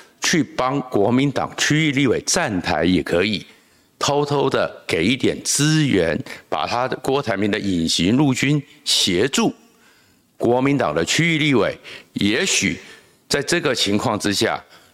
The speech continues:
柯文哲的政党票可能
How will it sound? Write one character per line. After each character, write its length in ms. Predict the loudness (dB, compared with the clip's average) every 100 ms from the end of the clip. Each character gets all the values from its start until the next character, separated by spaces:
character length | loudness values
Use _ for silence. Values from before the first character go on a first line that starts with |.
| -2
柯 320 | 2 2 4
文 260 | 2 2 0
哲 160 | 0
的 160 | 2 0
政 380 | 0 0 0 -2
党 220 | -4 -2
票 280 | -2 -2 -4 -10 _ -4
可 240 | -2 0
能 320 | -2 -2 -2